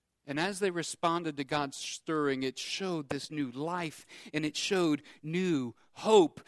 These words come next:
for the people of God. Holmgren, in his commentary, says this, "Ezra is a story about the hope of rebirth. It's a story about the hope of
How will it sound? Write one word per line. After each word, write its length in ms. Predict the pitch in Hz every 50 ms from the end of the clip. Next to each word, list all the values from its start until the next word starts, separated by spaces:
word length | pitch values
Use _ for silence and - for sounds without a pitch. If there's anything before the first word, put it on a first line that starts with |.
| - -
for 320 | - - - 185 180 180
the 120 | 160 160 151
people 420 | - - 185 170 - 165 147 147
of 120 | 143 135
God. 440 | 131 156 151 151 147 143 143 135 131 - - - _ _ _ _ _ _ _ _ _ _ _ _ _ _ _ _ -
Holmgren, 460 | 170 165 170 170 151 151 156 147 143
in 100 | 143 135
his 160 | 143 139 - -
commentary, 680 | - 175 165 165 170 156 151 - - 156 147 143 139
says 380 | 131 - - 165 151 143 - -
this, 260 | 165 160 151 - - -
"Ezra 340 | 151 175 180 165 - 170 156
is 160 | 151 143 151
a 60 | 147
story 600 | 139 - - - 170 180 185 180 170 156 139 120 - - - - - _ _
about 440 | 160 156 165 165 156 147 - 147 147
the 120 | 147 139
hope 440 | 123 - - 220 220 202 190 - -
of 180 | 156 147 147
rebirth. 840 | 151 151 147 135 123 - 180 202 254 285 277 226 - - - - - - _ _ _ _ _ _ _ _ _ _ _ _ _ _ _ _
It's 220 | - 220 - - 220
a 60 | 208
story 400 | 170 - - 254 262 262 262 247
about 260 | 226 196 226 220 -
the 120 | - 196 185
hope 320 | 208 240 233 240 226 -
of 180 | 208 170 - -